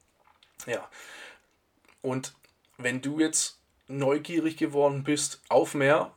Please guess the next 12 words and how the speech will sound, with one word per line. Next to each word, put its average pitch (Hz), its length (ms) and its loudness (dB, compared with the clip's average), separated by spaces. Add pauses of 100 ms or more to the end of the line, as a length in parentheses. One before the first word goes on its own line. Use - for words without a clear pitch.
(120)
vielleicht 117 360 2
willst 131 260 -4
du 127 140 -6
wissen, 143 400 -4
was 113 240 0
ich 135 140 -6
so 156 140 -2
mache, 147 380 0 (600)
dann 139 440 2 (140)
geh 135 140 0
doch, 156 300 0 (320)
ähm, 117 420 -2